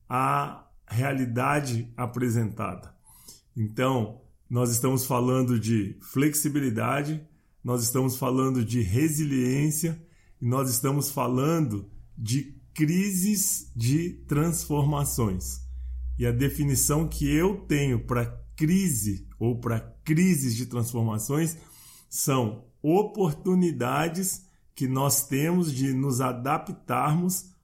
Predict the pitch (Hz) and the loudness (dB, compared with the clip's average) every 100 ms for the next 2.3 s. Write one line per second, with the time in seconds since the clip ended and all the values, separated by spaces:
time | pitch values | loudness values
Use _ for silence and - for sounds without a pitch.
0 | - 131 135 135 127 135 165 175 151 156 | -8 -2 0 2 2 2 2 2 0 0
1 | 147 131 127 135 139 135 135 143 127 117 | 0 0 -2 -2 -6 -4 -2 -2 -2 -4
2 | 95 78 | -4 -8